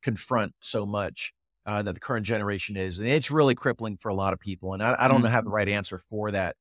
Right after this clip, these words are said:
Speaker 2: Mm.
Speaker 1: What I will say is I spent a lot of my life essentially training for controlling fear and controlling my response to danger.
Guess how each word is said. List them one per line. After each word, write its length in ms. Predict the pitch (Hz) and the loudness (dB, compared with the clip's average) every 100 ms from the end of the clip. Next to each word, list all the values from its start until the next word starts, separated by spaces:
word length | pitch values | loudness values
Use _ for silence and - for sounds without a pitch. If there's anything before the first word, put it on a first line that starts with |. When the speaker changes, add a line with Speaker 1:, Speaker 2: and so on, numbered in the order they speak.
| _ _ 117 | _ _ -2
Speaker 2:
Mm. 200 | 120 107 | 0 6
Speaker 1:
What 100 | 135 | 10
I 40 | |
will 180 | 190 180 | 10 10
say 200 | - 139 | 10 8
is 100 | 123 | 8
I 80 | 156 | 6
spent 220 | - 151 | 4 4
a 40 | |
lot 180 | 127 123 | 6 6
of 60 | 120 | 6
my 100 | 117 | 4
life 380 | 113 117 104 _ _ _ _ _ _ _ _ _ _ _ _ _ _ _ | 4 4 0 _ _ _ _ _ _ _ _ _ _ _ _ _ _ _
essentially 680 | 139 - 175 196 175 139 123 | 0 4 6 6 4 2 2
training 600 | - - 143 135 131 120 | 0 -2 2 2 2 0
for 640 | - 123 110 107 104 101 - _ _ _ _ _ _ _ _ _ _ _ | -4 -6 -2 -2 -2 -4 -8 _ _ _ _ _ _ _ _ _ _ _
controlling 920 | - 127 - 139 131 127 127 123 120 113 _ | -2 0 0 2 2 2 2 0 -2 -8 _
fear 720 | - - 131 117 101 104 104 - _ _ _ - | -20 -6 -2 0 0 -2 -4 -10 _ _ _ -4
and 160 | 113 | -4
controlling 840 | - 110 - - 127 131 127 123 120 | -4 -6 -4 -2 -2 0 -2 -2 -4
my 220 | 120 113 | -4 0
response 760 | 113 110 - - 107 104 90 - | 2 0 -4 0 0 0 -4 -12
to 140 | - | -10
danger. 580 | 87 104 101 101 92 85 | -8 -8 -8 -8 -6 -8